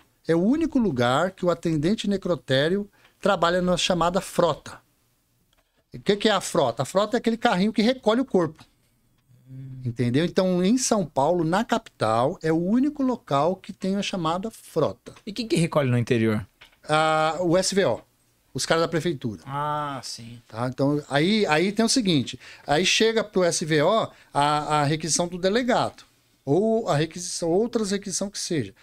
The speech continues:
Speaker 1: Morte suspeita. Ou, né, morte natural que vai embora.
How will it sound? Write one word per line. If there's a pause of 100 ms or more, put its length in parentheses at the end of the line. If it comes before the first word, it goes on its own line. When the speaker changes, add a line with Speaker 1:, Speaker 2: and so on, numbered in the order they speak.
(560)
Speaker 1:
Morte
suspeita. (1160)
Ou, (400)
né,
morte
natural
que
vai
embora.